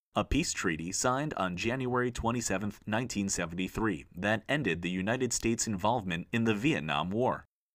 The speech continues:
In exchange for the release of American prisoners of war, U S forces began to depart Vietnam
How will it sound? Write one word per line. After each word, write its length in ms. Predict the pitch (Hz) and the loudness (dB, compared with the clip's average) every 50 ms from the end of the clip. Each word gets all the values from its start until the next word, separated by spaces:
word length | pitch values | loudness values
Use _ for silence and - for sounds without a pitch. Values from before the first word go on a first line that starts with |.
| _ _ _ _ _ - | _ _ _ _ _ -2
In 140 | - 98 | 0 2
exchange 560 | 92 85 - - - - 113 120 131 139 - - | 2 0 0 -2 -2 -2 -2 -2 -2 -4 -4 0
for 100 | - 117 | 0 2
the 120 | 104 95 | 2 4
release 400 | 98 90 85 95 110 127 - - | 2 2 2 2 2 2 2 0
of 100 | 101 90 | 0 0
American 540 | 95 90 90 101 110 117 113 - 123 113 98 | -2 -2 0 0 0 0 0 -2 -4 0 2
prisoners 480 | - 113 104 98 107 107 110 107 95 | 2 2 2 0 0 -2 -2 -2 -2
of 120 | 92 80 85 | -2 -4 -2
war, 380 | 92 117 143 - - - - - - - | -2 0 2 2 0 -2 -6 -14 -10 -2
U 240 | 98 123 165 156 143 | 2 4 4 4 4
S 160 | 147 147 - | 2 0 -2
forces 420 | - 110 107 107 107 - 120 117 110 | 0 2 2 2 2 0 -2 -2 -2
began 400 | 95 98 85 87 95 104 113 117 | -2 -2 -2 0 -2 -2 0 0
to 100 | - 98 | -2 -2
depart 460 | 92 87 - - 110 117 117 - 95 | -2 0 2 4 4 4 2 0 0
Vietnam 480 | 101 98 95 82 92 92 95 101 117 | 0 0 0 2 0 0 0 0 -2